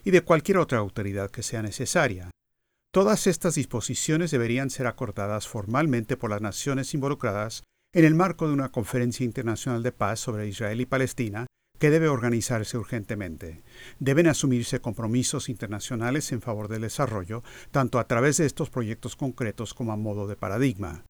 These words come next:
Alcanzar la paz en el sudeste de Asia, no solo entre israelíes y palestinos, sino entre todos los países de la región, marcará una nueva época en la historia de la humanidad, ya que una región conocida por sus conflictos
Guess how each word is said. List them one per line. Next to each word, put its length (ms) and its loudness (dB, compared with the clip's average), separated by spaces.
Alcanzar 540 4
la 160 2
paz 320 2
en 80 -2
el 140 -4
sudeste 420 -2
de 120 2
Asia, 420 -4
no 160 2
solo 320 2
entre 320 2
israelíes 760 2
y 60 -2
palestinos, 680 -2
sino 340 -2
entre 260 -4
todos 220 2
los 160 0
países 320 -4
de 80 -6
la 100 -4
región, 460 -2
marcará 540 4
una 180 4
nueva 320 4
época 380 2
en 80 -2
la 100 -2
historia 400 0
de 80 0
la 80 0
humanidad, 560 -4
ya 200 4
que 120 2
una 180 2
región 400 0
conocida 560 0
por 140 -4
sus 180 -10
conflictos 720 -4